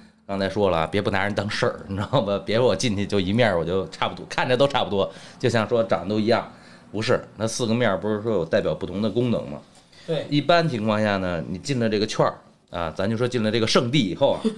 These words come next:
Speaker 1: <laughs> 我得拿人当事儿，你知道吗？不是个圈儿。到了这圣地以后呢，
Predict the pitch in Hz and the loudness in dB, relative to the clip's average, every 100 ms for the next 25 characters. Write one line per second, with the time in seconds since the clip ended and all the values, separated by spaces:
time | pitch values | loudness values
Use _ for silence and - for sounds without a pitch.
0 | 202 214 202 - - _ _ - - - | -4 -6 -10 -12 -20 _ _ -10 -4 -4
1 | - - - - 110 92 92 113 127 - | -4 -18 -6 0 0 2 0 0 0 2
2 | 135 123 107 104 - 208 123 139 - - | 2 2 -2 -2 -2 0 4 4 2 -2
3 | - - - - 233 196 147 143 147 160 | -6 -10 -20 -14 -12 -2 2 4 4 4
4 | 165 127 131 90 123 107 87 | 2 2 0 0 0 0 -2